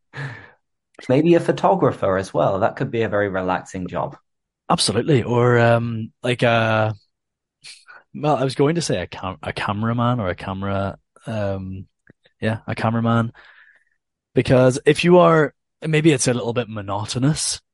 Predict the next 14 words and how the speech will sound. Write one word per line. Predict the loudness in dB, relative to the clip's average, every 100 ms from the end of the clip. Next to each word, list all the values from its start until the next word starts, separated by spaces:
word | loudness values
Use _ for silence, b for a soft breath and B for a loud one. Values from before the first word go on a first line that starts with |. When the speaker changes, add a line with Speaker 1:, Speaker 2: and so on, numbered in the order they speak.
| 2
Speaker 2:
but | 2 2 -2 _ _ _ _ _ _ -12
your | 0
camera | 4 4 4
doesn't | 4 4 2 -6
really | -8 0 2 2
have | 0 -2
to | -4
move | -6 -6 -6 -6
too | -6
much, | -4 -6 -6 -8
especially | 0 2 4 4 4 2
if | 0
you | -4 -2
are, | -2 -2 -2